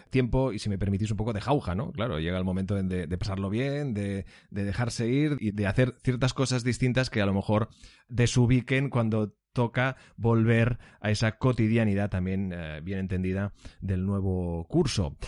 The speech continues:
Laia, como decíamos, eh, a lo que proponen, eh, nuestras invitadas y también de alguna forma que nos cuentes, mm, de qué forma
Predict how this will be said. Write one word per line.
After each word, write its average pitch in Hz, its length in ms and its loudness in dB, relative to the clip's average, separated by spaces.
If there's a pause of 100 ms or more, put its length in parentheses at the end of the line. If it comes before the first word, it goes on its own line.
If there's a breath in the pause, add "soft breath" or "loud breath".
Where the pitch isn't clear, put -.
(140 loud breath)
Laia, 120 440 2
como 110 160 0
decíamos, 101 600 0
eh, 90 60 -6
a 98 260 -4
lo 104 120 -2
que 107 120 -2
proponen, 123 720 2
eh, 104 140 -2
nuestras 107 360 0
invitadas 101 800 2
y 101 100 -4
también 98 300 0
de 117 60 2
alguna 117 240 2
forma 110 380 0
que 98 100 -4
nos 95 180 -2
cuentes, 110 520 0
mm, 90 400 -4
de 90 160 -4
qué 107 140 -2
forma 113 380 -2